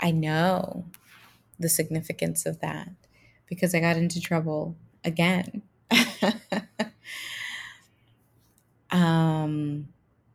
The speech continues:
you know, the outcome of everything from last year, or from two thousand nineteen, which is when the original complaint went to the state of Florida,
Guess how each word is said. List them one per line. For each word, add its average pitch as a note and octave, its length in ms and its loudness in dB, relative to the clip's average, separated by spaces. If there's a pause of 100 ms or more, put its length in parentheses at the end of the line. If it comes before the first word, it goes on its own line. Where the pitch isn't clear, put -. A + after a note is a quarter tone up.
(500)
you E3+ 160 0
know, D3 460 -2 (160)
the D#3 180 2
outcome D#3+ 760 0 (100)
of D#3+ 140 -4
everything D#3+ 880 -4 (840)
from D#3+ 240 -4
last D#3+ 400 -4
year, D#3 460 -2
or E3 160 2
from E3 220 -2
two E3 160 0
thousand D#3 380 -2
nineteen, D3+ 520 -2
which D3+ 160 -4
is D3+ 140 -4
when D3+ 180 -2
the D3+ 160 -2
original D3 540 -6 (1040)
complaint E3+ 480 0
went D#3+ 200 0
to D#3+ 100 -4
the D#3 120 -4
state D#3 480 -4
of D#3 120 -8
Florida, D#3 760 -6